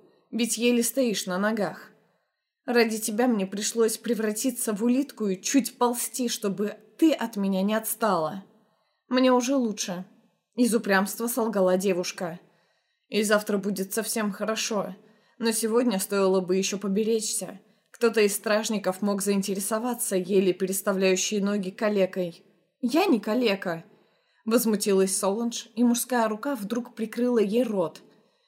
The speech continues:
"Не стоит нас выдавать своим криком", — произнес наставительно Грим. "Я не просто так сюда шел. И ты, коли так привязалась ко мне", —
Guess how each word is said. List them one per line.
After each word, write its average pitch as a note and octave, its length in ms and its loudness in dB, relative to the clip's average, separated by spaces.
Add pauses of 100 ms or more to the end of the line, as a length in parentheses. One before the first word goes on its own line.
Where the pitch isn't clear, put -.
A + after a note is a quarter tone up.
(380)
"Не G#3 100 0
стоит G3 420 -2
нас G3 240 0
выдавать G3 480 0
своим F#3 320 0
криком", — F#3+ 580 -4 (300)
произнес F#3+ 480 2
наставительно F#3+ 720 0
Грим. F3+ 460 -4 (640)
"Я G3+ 200 2
не G3+ 120 4
просто G#3 400 -2
так F#3 240 -2
сюда F#3+ 320 -2
шел. E3 460 -2 (400)
И A3+ 140 4
ты, D4 280 2
коли F#3 320 2
так F3+ 300 -6
привязалась G3 680 0
ко G3+ 140 -2
мне", — F#3+ 380 -2